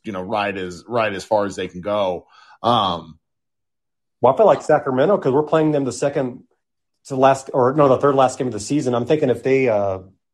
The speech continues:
Speaker 2: I'm wondering if they might rest some
Speaker 1: I'm sure
Speaker 2: players
Speaker 1: they
Speaker 2: just
Speaker 1: might,
Speaker 2: if
Speaker 1: but they still might beat us with rested guys. Like, that's, like, the Mavericks defense is just
Speaker 2: Oh,
Speaker 1: that
Speaker 2: yeah,
Speaker 1: bad.
Speaker 2: that's what I'm saying. Yeah, you're right. We, we just,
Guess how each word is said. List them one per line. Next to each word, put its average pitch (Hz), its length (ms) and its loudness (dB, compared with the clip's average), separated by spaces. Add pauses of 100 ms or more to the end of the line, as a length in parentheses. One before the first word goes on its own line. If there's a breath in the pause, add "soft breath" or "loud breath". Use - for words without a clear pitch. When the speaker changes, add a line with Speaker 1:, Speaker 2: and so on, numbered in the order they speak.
(120)
Speaker 2:
I'm 131 120 -6
wondering 180 240 4
if - 60 -6
they 147 80 2
might 147 220 2
rest 107 240 0
some 175 80 6
Speaker 1:
I'm - 60 2
sure - 160 2
Speaker 2:
players 240 120 6
Speaker 1:
they 190 80 4
Speaker 2:
just 156 80 -4
Speaker 1:
might, 185 240 4
Speaker 2:
if - 60 -14
Speaker 1:
but 127 120 -8
they 170 120 0
still 196 280 2
might 151 280 0
beat 156 180 -4
us 104 240 -6
with 120 160 -8
rested 135 460 0
guys. 78 500 -2
Like, 117 200 -8
that's, - 380 -6
like, 143 220 -8
the 147 60 -8
Mavericks 180 400 2
defense 131 420 -6
is 123 160 -10
just 135 220 -2
Speaker 2:
Oh, 147 140 4
Speaker 1:
that 143 100 0
Speaker 2:
yeah, 127 140 0
Speaker 1:
bad. 110 100 0
Speaker 2:
that's 143 160 4
what 143 100 2
I'm 120 100 0
saying. 120 260 -2
Yeah, 120 120 2
you're 120 160 0
right. 110 260 -4
We, 131 340 -6
we 151 140 0
just, 156 220 -6